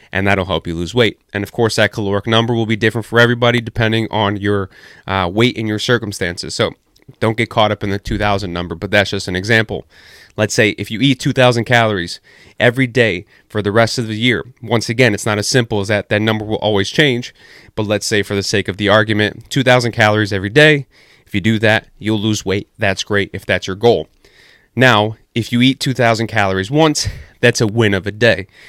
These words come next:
But if the rest of your days you're not eating two thousand calories, you're gonna not lose weight. You're probably gonna gain weight if the number is higher than two thousand calories. So the big picture is ultimately what matters. We break things down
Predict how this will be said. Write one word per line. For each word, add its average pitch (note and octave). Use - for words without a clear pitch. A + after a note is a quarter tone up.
But G#2+
if -
the G2+
rest B2+
of A#2
your G#2+
days A2
you're G#2
not G#2
eating G2
two -
thousand F#2+
calories, D#3+
you're C3
gonna A#2
not A#2+
lose G#2
weight. G2+
You're G2+
probably A#2
gonna A2+
gain A2
weight G#2+
if -
the A2
number G#2
is -
higher G2+
than F#2+
two G#2
thousand G2
calories. C3+
So G#2
the G2+
big -
picture B2+
is G#2
ultimately G#2
what F#2
matters. G#2+
We G#2
break B2
things A#2
down G#2+